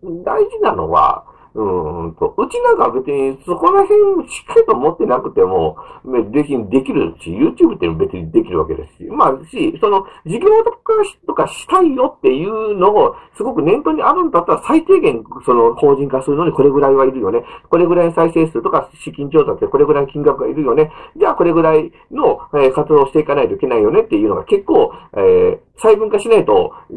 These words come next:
そもそも事業計画として成り立たないんで、法人化するってなったらね。えー、そのあたりとか大事になってくるんですけど、多分そうじゃないと思うんですよ。でないと、えーとね、だから二百万集まったらマネー投稿とかっていうと、事業化とかを考えてるのかなっていうところになってくるんですけど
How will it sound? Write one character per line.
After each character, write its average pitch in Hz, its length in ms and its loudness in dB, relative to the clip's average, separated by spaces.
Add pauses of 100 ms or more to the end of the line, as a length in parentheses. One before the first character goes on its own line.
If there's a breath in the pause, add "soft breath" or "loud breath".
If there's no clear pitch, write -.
そ 208 100 4
も 185 80 -2
そ 160 80 -8
も 107 80 -4
事 120 100 -10
業 185 220 2
計 190 120 0
画 - 120 -4
と - 160 -16
し 82 60 -16
て 85 40 -10
成 87 180 -2
り 127 40 4
立 131 140 0
た 127 80 2
な 92 80 0
い - 20 -6
ん - 20 -6
で、 80 60 -14
法 135 160 4
人 135 140 0
化 135 100 -2
す 139 80 2
る 135 60 0
っ - 20 -12
て - 60 -16
な - 100 -16
っ - 20 -16
た - 80 -10
ら - 80 -8
ね。 180 180 -6 (280 loud breath)
え - 40 -4 (440)
ー、 - 20 -18
そ - 60 -8
の 175 80 0
あ 170 60 2
た 190 60 0
り 202 40 2
と - 80 -6
か 160 80 2
大 92 160 -2
事 104 80 -10
に 92 60 -10
な 78 80 -8
っ - 20 -18
て - 80 -14
く - 100 -8
る 87 120 -2
ん - 20 -6
で 78 100 -4
す - 80 -14
け - 60 -2
ど、 - 60 -8
多 - 240 -2
分 240 80 0
そ 381 160 2
う 392 40 6
じ - 40 -2
ゃ - 40 -4
な 110 120 0
い - 20 -2
と 113 80 -2
思 98 140 -4
う - 0 -
ん - 40 -16
で 92 60 -4 (140)
す - 100 -20
よ。 208 80 -12
で 440 140 4
な 466 120 -2
い 175 120 -8
と、 - 300 -2 (300 loud breath)
え 120 200 2
ー 113 40 4
と 110 120 -4
ね、 90 160 -8
だ 120 80 -2
か 87 80 -6
ら 95 60 -8
二 311 140 0
百 480 320 -2 (140)
万 139 180 2
集 143 60 -8
ま 143 120 0
っ - 20 -16
た - 80 -2
ら 104 40 -2
マ 117 140 -4
ネ 131 60 0
ー 135 80 -8
投 - 140 0
稿 104 120 -4
と - 80 -12
か 90 120 -6
っ - 40 -14
て 170 60 -2
い 175 40 -4
う - 40 -8
と、 - 100 0
事 139 140 -4
業 190 180 2
化 - 100 0
と - 60 -8
か 92 140 -4
を 82 120 -4
考 98 220 -6 (180)
え 98 60 0
て - 160 2
る 98 100 0
の 95 120 -10
か - 80 -2
な 294 80 2
っ 392 80 -6
て - 100 -2
い 87 100 -2
う - 140 -4
と - 120 -16
こ 87 100 -2
ろ 73 180 -4 (260 loud breath)
に 139 140 -6
な 151 120 0
っ 180 60 -14
て - 60 -12
く - 140 -14
る 90 100 -4
ん 80 60 -8
で 78 100 -10
す - 80 -20
け 92 60 -4
ど 87 320 0